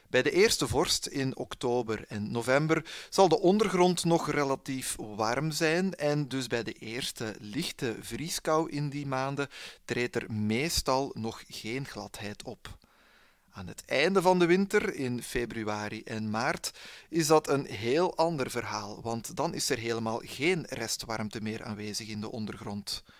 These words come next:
Elk type van ondergrond heeft ook een andere warmtecapaciteit. Zo zal een zandbodem sneller opwarmen en ook afkoelen dan bijvoorbeeld een leembodem. Bruggen, die hebben helemaal geen ondergrond. Enfin, er bevindt zich lucht onder.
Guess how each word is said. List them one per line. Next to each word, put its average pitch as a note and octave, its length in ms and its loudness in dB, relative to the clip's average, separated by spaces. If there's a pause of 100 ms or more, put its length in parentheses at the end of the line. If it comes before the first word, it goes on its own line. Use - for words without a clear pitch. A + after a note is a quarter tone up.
(800)
Elk F#3+ 280 4 (200)
type F#3 500 6
van D#3 240 2
ondergrond F3+ 560 2
heeft D#3+ 260 0
ook D3+ 200 2
een D#3+ 100 0
andere C#3+ 300 2
warmtecapaciteit. A#2 1200 -2 (360)
Zo A2 260 -6
zal A2+ 260 0
een G#2+ 140 -4
zandbodem C#3+ 920 4 (200)
sneller A2+ 460 -2
opwarmen D#3 720 4
en C3+ 240 -2
ook D3 240 0
afkoelen C3 720 -2
dan G#2 180 -6
bijvoorbeeld A2+ 580 -6
een C#3+ 120 -2
leembodem. G#2 760 -6 (720)
Bruggen, C3+ 560 4
die D3 160 -2
hebben D3 220 6
helemaal C3+ 500 6
geen C3+ 500 0
ondergrond. A2+ 720 -4
Enfin, C3 300 2
er A2 200 -8
bevindt A2 320 -6
zich - 200 -4
lucht D3 380 -2
onder. G#2 400 -8